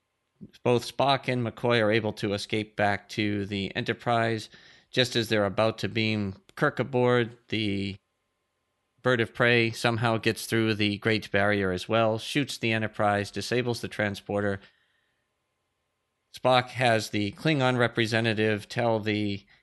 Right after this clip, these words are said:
captain of the Klingon Bird of Prey to stand down. They s-, use the Klingon Bird of Prey to get down above the planet's surface, shoot God, or the bad God, or whatever he is, beam Kirk aboard,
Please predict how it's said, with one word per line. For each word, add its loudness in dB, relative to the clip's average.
captain 0
of -2
the -4
Klingon -2
Bird 0
of -6
Prey 0
to -6
stand -6
down. 2
They 0
s-, -12
use -2
the -4
Klingon -4
Bird 0
of -6
Prey 0
to -8
get -6
down -2
above -4
the -8
planet's -6
surface, -4
shoot 0
God, 2
or 0
the -2
bad 0
God, 4
or 0
whatever 2
he 2
is, 0
beam 4
Kirk -4
aboard, 0